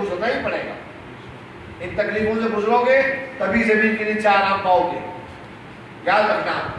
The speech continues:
زمین کے اوپر ملی ہوئی تکلیفوں پر کبھی شکوہ مت کرنا،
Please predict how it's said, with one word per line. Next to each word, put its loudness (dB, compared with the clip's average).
زمین 2
کے 0
اوپر 6
ملی 4
ہوئی 4
تکلیفوں 0
پر 6
کبھی 2
شکوہ 4
مت 2
کرنا، 2